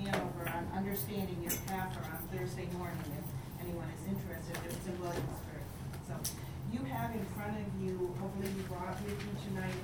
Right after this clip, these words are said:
three different reports. You have the CAFR, looks like this. You have a report from the auditors that's called Comments on Internal Controls and Other Suggestions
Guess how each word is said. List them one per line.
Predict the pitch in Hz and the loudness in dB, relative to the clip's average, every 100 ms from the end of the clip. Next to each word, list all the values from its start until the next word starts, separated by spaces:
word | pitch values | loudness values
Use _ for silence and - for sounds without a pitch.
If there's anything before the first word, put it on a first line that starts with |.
| - | -2
three | 226 220 | 0 0
different | 233 226 - | 0 0 4
reports. | - - 202 185 - | 8 8 6 4 4
You | - | 8
have | - - | 10 12
the | 302 220 - | 12 12 10
CAFR, | - 214 - 240 254 - - - - - - - | 8 4 0 -2 -2 -2 -4 -4 -6 -6 -6 -4
looks | - - 202 | -2 -2 -2
like | 190 | -2
this. | 190 180 180 - - - 196 | 0 0 0 -2 -2 -2 0
You | 208 202 | 0 2
have | 196 190 185 185 196 | 4 6 6 4 2
a | 190 | 2
report | 190 185 - 220 220 214 | 2 0 0 4 4 2
from | 208 196 | 2 2
the | 180 - - - - - - - | 2 0 -2 -2 -2 -2 -2 0
auditors | 196 208 220 226 233 226 214 | 4 4 4 2 2 2 2
that's | 190 185 180 | 2 2 0
called | - - 196 190 190 | -2 2 4 4 2
Comments | - 214 214 214 202 | 0 0 2 0 0
on | 190 | 2
Internal | 190 185 202 190 185 | 2 0 0 0 0
Controls | 190 180 - 220 214 202 202 | 0 -2 0 0 2 0 0
and | 185 185 | 0 0
Other | 185 202 | 2 0
Suggestions | 190 196 190 190 190 190 | 0 0 2 2 2 0